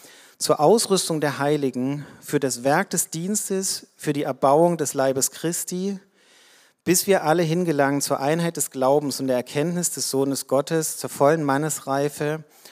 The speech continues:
und zum Maß der vollen Reife Christi. Denn wir sollen nicht mehr Unmündige sein, hin und her geworfen und umhergetrieben von jedem Wind der Lehre, durch die Betrügerei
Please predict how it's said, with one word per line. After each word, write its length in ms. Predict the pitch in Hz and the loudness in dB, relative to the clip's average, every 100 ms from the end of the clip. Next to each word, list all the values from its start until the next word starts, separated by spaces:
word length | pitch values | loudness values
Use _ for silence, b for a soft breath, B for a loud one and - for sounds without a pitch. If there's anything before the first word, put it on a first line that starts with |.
| B | B
und 120 | - 127 | -10 -6
zum 240 | - 127 | -4 0
Maß 300 | 127 143 165 | 2 2 2
der 120 | 139 | -2
vollen 320 | - 131 127 | -2 0 0
Reife 360 | 123 117 120 127 | 0 -2 -4 -6
Christi. 600 | - - 120 - 101 98 - _ _ _ b b b b - | -12 -10 -8 -8 -12 -16 -20 _ _ _ b b b b -2
Denn 140 | 131 | 2
wir 80 | 135 | 2
sollen 280 | 131 135 139 | 4 4 4
nicht 220 | 160 - | 2 0
mehr 160 | 135 | -2
Unmündige 560 | 143 175 196 202 190 175 | 2 4 4 2 0 -2
sein, 320 | 160 156 160 | -2 -2 -2
hin 160 | 147 139 | -4 -4
und 180 | 123 135 | -4 -2
her 160 | 135 | -2
geworfen 640 | 156 151 143 151 156 160 - | -2 -2 0 0 -2 -6 -6
und 160 | 127 | -4
umhergetrieben 840 | 123 120 135 156 165 - 160 165 165 | -6 -4 -2 -2 -4 -8 -10 -8 -8
von 200 | - 123 | -6 -4
jedem 340 | 131 147 127 | -4 -2 -2
Wind 200 | 139 156 | -2 -2
der 100 | 135 | -4
Lehre, 520 | 113 123 156 170 180 180 B B | -2 0 0 0 -2 -6 B B
durch 160 | - 131 | -8 -6
die 80 | - | -4
Betrügerei 960 | 135 - 135 131 117 120 123 147 165 | -6 -4 0 2 2 0 0 0 -2